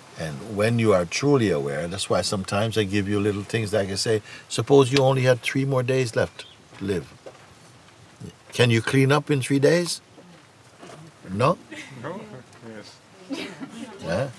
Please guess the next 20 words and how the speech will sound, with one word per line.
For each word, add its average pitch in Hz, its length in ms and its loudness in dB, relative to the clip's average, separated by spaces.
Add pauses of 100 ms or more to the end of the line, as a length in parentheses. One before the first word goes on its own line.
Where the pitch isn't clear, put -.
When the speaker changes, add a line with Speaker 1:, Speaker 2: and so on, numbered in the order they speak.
(760)
Speaker 1:
Clean 131 240 6
up 120 120 4
what? 117 240 6
She 107 100 -2
said, 101 220 2
"Clean 120 240 -2
up 98 140 0
what?" 107 220 4 (1040)
The 98 120 0
stuff 113 400 4
we're 110 120 4
here 104 180 -2
talking 98 340 -2
about. 80 340 -6 (2750)
Can 90 180 -2
you 90 160 -2
be 85 80 -4
free 113 300 2
of 85 140 0
it? 71 240 -8